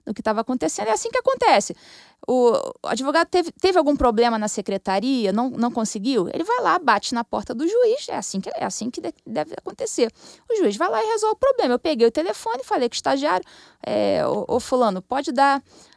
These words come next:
o, o acesso aí ao, ao doutor tal, que as diligências já foram cumpridas, tal, você já pode dar o, o acesso a ele normalmente."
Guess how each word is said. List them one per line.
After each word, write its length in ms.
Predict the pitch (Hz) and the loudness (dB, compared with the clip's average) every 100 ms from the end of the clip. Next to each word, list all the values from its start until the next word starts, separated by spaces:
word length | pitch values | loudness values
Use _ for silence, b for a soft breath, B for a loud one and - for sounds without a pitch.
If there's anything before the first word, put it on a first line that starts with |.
| b | b
o, 580 | - 196 180 156 120 160 | -8 -6 -4 -4 -2 -2
o 60 | 180 | -2
acesso 500 | 185 - 190 - 185 | -4 -4 -4 -2 0
aí 100 | 190 | 2
ao, 240 | 185 170 | 2 0
ao 160 | - 180 | 0 0
doutor 380 | 180 - 185 | -2 -2 -4
tal, 400 | - 214 247 294 302 b b b b _ | -2 2 2 2 -2 b b b b _
que 260 | 247 123 | -6 -2
as 100 | 202 | 0
diligências 540 | 208 208 196 202 196 196 | 0 -2 -4 -4 -4 -4
já 100 | 190 | -4
foram 260 | - 202 | -2 -2
cumpridas, 640 | 208 339 - 320 392 277 - | -2 -4 0 -2 0 -2 0
tal, 160 | 262 | -2
você 140 | 302 330 - | -2 -8 -8
já 180 | 240 | -8
pode 300 | - 208 208 | -6 -4 -4
dar 180 | 226 254 | -2 -2
o, 640 | 269 - 170 - 107 180 - | -2 -4 -6 -6 -8 -8 -8
o 40 | - _ - | -12 _ -8
acesso 480 | 202 - 185 185 202 | -8 -6 -6 -4 -4
a 60 | |
ele 180 | 190 233 | -2 -2
normalmente." 640 | 220 240 330 403 240 233 | 0 0 -2 -4 -4 -4